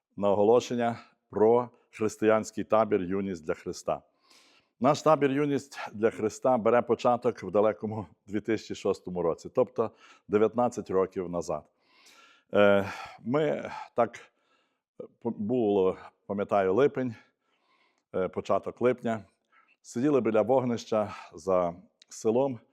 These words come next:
І я думаю, колись на Уралі ми робили табори, давай відновимо і тут для діток, для молоді, для юн-, юнаків, дівчат,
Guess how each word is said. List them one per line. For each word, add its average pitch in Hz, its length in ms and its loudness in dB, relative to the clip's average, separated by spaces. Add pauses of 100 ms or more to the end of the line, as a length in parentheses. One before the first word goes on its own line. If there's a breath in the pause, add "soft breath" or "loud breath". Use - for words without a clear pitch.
(460)
І 117 120 -2
я 131 200 2
думаю, 117 420 -4
колись 127 360 -4
на 117 80 -2
Уралі 113 340 2
ми 101 100 -4
робили 98 340 0
табори, 107 360 -2
давай 156 340 -2
відновимо 98 520 -4
і 87 40 -6
тут 113 380 -6
для 90 200 -4
діток, 101 400 -6
для 85 140 -2
молоді, 95 540 0
для 85 220 -4
юн-, 104 380 -6
юнаків, 92 480 -6
дівчат, 98 480 -4